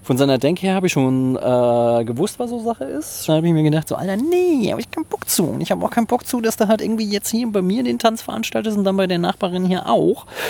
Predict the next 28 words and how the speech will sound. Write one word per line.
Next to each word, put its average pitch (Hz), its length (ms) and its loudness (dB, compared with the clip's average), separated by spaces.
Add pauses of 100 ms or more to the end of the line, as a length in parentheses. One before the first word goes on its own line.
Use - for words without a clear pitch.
(200)
Und 160 160 4
dachte 175 240 0
mir 185 140 2
halt 165 120 0
einfach, 160 300 -4
und 160 180 0
je 143 120 0
länger 147 360 0
ich - 120 -8
dich 202 160 -4
hier - 200 0
aufhalte, 170 560 2
umso 165 320 2
weniger 180 300 2
Leute 208 260 0
kannst 214 240 0
du 220 60 -2
kontrollieren. 196 560 0
Und 135 60 0
du 120 80 -2
gehst 143 200 -6
mir 170 60 2
gerade 151 300 -6
so 160 180 -4
tierisch 233 540 -4
auf - 180 -6
den 175 160 0
Sack. 139 240 0